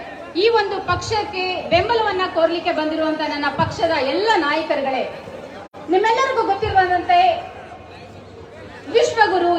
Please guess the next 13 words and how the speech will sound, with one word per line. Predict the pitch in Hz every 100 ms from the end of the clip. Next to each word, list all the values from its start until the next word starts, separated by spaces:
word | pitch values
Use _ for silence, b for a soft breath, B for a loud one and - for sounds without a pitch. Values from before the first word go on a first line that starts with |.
| 311
ಜಗದಗುರು, | 320 403 403 359 349 330 359 - - - - - -
ಸಮ | 370 427 - 403
ಸಮಾಜವನ್ನ | 403 466 466 466 403 392 370 359 -
ಕಟ್ಟಬೇಕು | 349 453 427 392 381 349
ಅಂತ | 339 339 302 -
ಹನ್ನೆರಡನೇ | 339 440 453 427 403 403 381
ಶತಮಾನದಲ್ಲಿ | 320 427 440 440 415 381 392 349
ಸಂಕಲ್ಪ | 349 403 - 349 320
ಮಾಡಿದಂತಹ, | 311 311 - 320 302 320 - - - - - - - 370
ವಿಚಾರ | 415 480 480 - 370
ಕ್ರಾಂತಿಯನ್ನ | 349 466 453 453 381 359
ಮಾಡಿದಂತಹ | 339 349 349 349 302 294
ಬಸವಣ್ಣನವರ | - 466 453 440 370 339